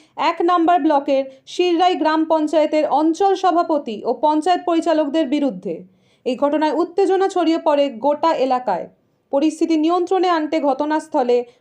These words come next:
পৌঁছায় গলসি থানার পুলিশ। বিষয়টি নিয়ে সরব হয় বিরোধীরা। বিজেপির অভিযোগ, গরিব মানুষের সঙ্গে প্রতারণা করছে পঞ্চায়েত প্রধান ও তৃণমূল নেতৃত্ব।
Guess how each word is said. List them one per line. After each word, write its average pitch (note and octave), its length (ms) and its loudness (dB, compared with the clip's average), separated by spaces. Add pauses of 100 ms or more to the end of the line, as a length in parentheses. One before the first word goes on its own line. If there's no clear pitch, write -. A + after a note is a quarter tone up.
(100)
পৌঁছায় D4 360 0
গলসি D#4+ 360 -2
থানার C#4 320 -4
পুলিশ। - 540 -8 (920)
বিষয়টি F#4+ 460 0
নিয়ে G4 160 2
সরব E4 320 0
হয় D#4+ 160 2
বিরোধীরা। B3+ 600 -2 (280)
বিজেপির A#3 360 -4
অভিযোগ, E4+ 480 0 (240)
গরিব D#4+ 280 2
মানুষের F4 360 0
সঙ্গে E4+ 320 -2
প্রতারণা G4 600 0
করছে D#4+ 520 -2
পঞ্চায়েত D#4+ 540 0
প্রধান C#4 360 -2
ও C#4 80 -2
তৃণমূল E4 520 -2
নেতৃত্ব। C#4+ 720 -6